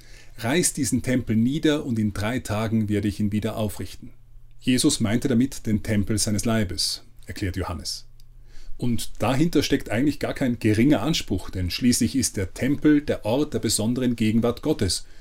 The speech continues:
und damit das höchste Heiligtum der Juden. In Matthäus zwölf sagt Jesus, etwas Größeres als der Tempel ist gekommen. Das bedeutet nichts anderes als eine neue, höhere Gegenwart Gottes, eben Gott im Fleisch.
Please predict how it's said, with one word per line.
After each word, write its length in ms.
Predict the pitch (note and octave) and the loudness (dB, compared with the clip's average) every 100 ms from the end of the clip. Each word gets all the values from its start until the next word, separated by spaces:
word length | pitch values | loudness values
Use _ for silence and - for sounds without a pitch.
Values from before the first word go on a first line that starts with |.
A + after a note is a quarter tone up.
| - - - | -18 -20 -8
und 80 | A#2 | 0
damit 240 | A2+ G#2+ | 2 2
das 200 | G#2 - | 0 4
höchste 360 | D3 D3+ B2 A#2 | 4 4 0 0
Heiligtum 440 | D3 - - G2+ | 2 2 2 0
der 120 | G2 | 0
Juden. 340 | A#2 D#3 - - - - - - - - - - - - - | 0 0 -2 -14 -18 -20 -20 -20 -20 -20 -20 -20 -20 -14 -2
In 140 | D#3+ | 2
Matthäus 360 | D#3+ - G3 - | 2 2 2 2
zwölf 300 | - D#3 F#3+ | 4 4 4
sagt 260 | - D3+ D3 | 2 2 0
Jesus, 300 | F#3 F3 - | 4 4 4
etwas 540 | - - D#3 - - | -2 -2 2 2 0
Größeres 640 | B2+ G3 - B2 G#2+ - | 4 6 8 4 2 0
als 160 | G#2+ - | -2 -2
der 120 | G2+ | -4
Tempel 300 | - G#2+ G2+ | 0 -2 0
ist 160 | F#2+ - | -4 -4
gekommen. 320 | F#2 E2 E2+ - - - - - - - | -6 -6 -8 -10 -12 -14 -16 -18 -16 -8
Das 160 | - | -6
bedeutet 360 | - A2 A#2+ C3 | -2 -2 0 0
nichts 220 | - - | 0 0
anderes 420 | A2 A#2 D3 - - - - | 2 2 2 0 -4 -14 -12
als 180 | - B2+ | -4 0
eine 140 | A2+ A2+ | 2 2
neue, 500 | G#2 G2 B2+ D3 - - - | 0 0 0 -2 -4 -10 -4
höhere 420 | G#2 G#2+ A2 A2+ | 0 2 2 -2
Gegenwart 500 | - G2 G#2+ G#2+ - | -2 0 0 -2 -2
Gottes, 460 | A2 - - - - - - - - | -6 -4 -10 -10 -16 -20 -20 -20 -14
eben 320 | F#2 F2+ G2 - - - - | -8 -6 -6 -8 -16 -14 -4
Gott 240 | F2+ - | -4 -4
im 160 | - - | -6 -4
Fleisch. 480 | A#2 F2 - - | -4 -6 -8 -12